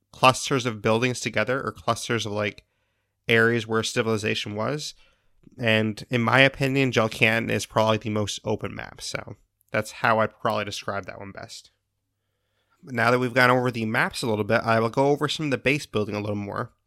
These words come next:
And again, this is just an intro episode, so, you know, any future episodes, say I did a future episode on base building, I would get into all the nitty-gritty details of base building. What I'm gonna get into here is just kind of the basic overview. Like,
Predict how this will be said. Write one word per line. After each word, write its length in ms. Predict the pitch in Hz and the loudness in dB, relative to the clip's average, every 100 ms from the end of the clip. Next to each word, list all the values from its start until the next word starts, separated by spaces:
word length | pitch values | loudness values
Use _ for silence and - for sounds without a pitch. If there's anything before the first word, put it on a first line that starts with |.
| _ | _
And 260 | - 117 127 | -4 -2 -2
again, 300 | 110 127 143 | 4 4 6
this 160 | 147 131 | 2 0
is 80 | |
just 240 | 120 135 156 | -2 -2 -2
an 80 | 131 | -2
intro 320 | 127 131 113 | -2 0 2
episode, 500 | 113 - 113 110 120 | 0 0 0 0 -2
so, 400 | - 101 98 - _ _ _ | -2 -2 -2 -8 _ _ _
you 80 | 120 | -2
know, 120 | 107 | 0
any 240 | 110 131 | 2 2
future 400 | 123 147 135 143 | 2 0 0 0
episodes, 680 | 123 143 - 135 135 143 - - _ | 0 0 2 4 4 2 -4 -16 _
say 280 | - 131 127 | 2 6 8
I 100 | 135 | 6
did 140 | 135 | 2
a 40 | 127 | 0
future 380 | 143 135 - | -2 -2 0
episode 500 | 123 123 120 127 127 | 0 -2 -2 0 2
on 200 | 110 110 | 2 0
base 260 | 104 120 - | 0 -2 0
building, 400 | 147 143 156 175 - _ _ _ | 0 0 -2 -6 -14 _ _ _
I 140 | 123 127 | 6 8
would 140 | 117 | 6
get 160 | 131 127 | 2 2
into 460 | 131 - 139 127 - | 0 0 0 0 4
all 280 | 113 120 | 6 6
the 180 | 120 120 | 4 -2
nitty-gritty 600 | 110 120 135 113 120 113 | 0 0 0 0 -2 -2
details 440 | 104 110 - 131 123 | -4 -4 -2 -2 -2
of 80 | 123 | -2
base 220 | 131 - | -4 -2
building. 420 | 139 139 160 180 _ _ _ | -2 0 -4 -6 _ _ _
What 140 | 117 123 | 2 4
I'm 100 | 131 | 4
gonna 120 | 127 | 2
get 160 | 127 127 | 0 -2
into 240 | 127 127 | -4 -6
here 300 | 110 123 135 | -2 2 2
is 120 | 127 | 0
just 200 | - - | -4 0
kind 160 | 131 123 | 2 2
of 60 | |
the 120 | 120 104 | 0 -4
basic 320 | - 117 - - | -2 -2 -2 -6
overview. 560 | 113 123 135 151 175 | -4 -2 -4 -4 -4
Like, 300 | 117 107 - | -6 -8 -10